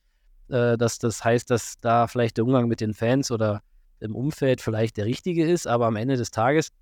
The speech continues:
ähm, ist er ein Mensch und ein Trainer, der absolut dem Erfolg alles unterordnet.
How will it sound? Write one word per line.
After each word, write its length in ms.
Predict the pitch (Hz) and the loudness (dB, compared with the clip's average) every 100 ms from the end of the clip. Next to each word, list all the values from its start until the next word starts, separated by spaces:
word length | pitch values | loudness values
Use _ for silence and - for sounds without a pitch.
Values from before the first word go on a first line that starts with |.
| _ _ _ _ _ _ _ _ _ | _ _ _ _ _ _ _ _ _
ähm, 420 | 127 117 113 113 - | 0 0 0 -2 -4
ist 280 | 120 - | -8 -4
er 120 | 120 113 | -4 -2
ein 260 | 113 120 | 0 0
Mensch 320 | 110 139 - - _ _ _ _ | 0 0 -2 -10 _ _ _ _
und 180 | 123 120 | -4 -2
ein 220 | 113 110 | -2 -2
Trainer, 400 | - 113 143 143 | 0 2 2 2
der 480 | 120 113 113 113 110 - 101 | 2 0 0 -2 -4 -10 -8
absolut 580 | 98 127 - 139 131 139 - - | -4 -4 -2 -2 -2 -4 -6 -2
dem 160 | 123 | 2
Erfolg 460 | 117 107 131 127 - - _ | 2 0 2 2 0 -14 _
alles 260 | 135 135 113 | 0 0 0
unterordnet. 760 | 120 113 104 107 104 95 - | 0 0 0 0 0 -4 -10